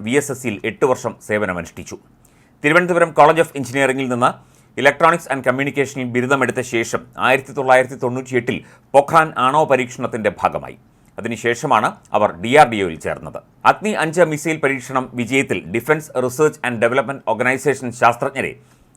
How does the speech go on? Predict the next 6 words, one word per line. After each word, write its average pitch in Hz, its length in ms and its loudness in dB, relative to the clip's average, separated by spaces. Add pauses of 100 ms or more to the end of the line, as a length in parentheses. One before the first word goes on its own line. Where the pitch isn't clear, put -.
(240)
കഴിഞ്ഞ 120 220 2
ദിവസം 113 280 -4
പ്രധാനമന്ത്രി 110 480 -4 (120)
നരേന്ദ്രമോദി 107 520 -2 (100)
അഭിനന്ദിച്ചിരുന്നു. 78 600 -10 (640)
മിഷൻ 120 220 -4